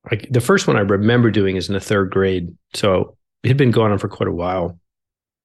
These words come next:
And I just continued that, I think, through high school. There's just, it was just this thing that I never put words to. And then there were two things that happened in quick succession when I was in the very last couple of weeks of college. One was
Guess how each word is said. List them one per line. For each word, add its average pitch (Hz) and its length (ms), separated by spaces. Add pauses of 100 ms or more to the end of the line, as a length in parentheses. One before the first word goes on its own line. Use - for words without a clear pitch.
(500)
And 110 100
I 120 40
just 175 200
continued 135 460
that, 95 160
I 98 60
think, 123 320 (920)
through 143 160
high 123 160
school. 95 320
There's 107 160
just, - 260
it - 80
was 123 160
just 127 200
this 123 180
thing 139 220
that 107 120
I 107 60
never 123 280
put 120 280
words 117 440
to. 98 300 (280)
And 113 120
then 104 320
there 113 140
were 104 80
two 156 200
things 123 260
that 107 60
happened 107 240
in 101 60
quick - 240
succession 104 720 (460)
when 101 120
I 98 100
was 95 140
in 98 300 (380)
the 110 80
very 98 320 (120)
last 104 220
couple 107 240
of 98 40
weeks 101 200
of - 80
college. 95 400
One 107 440
was 98 360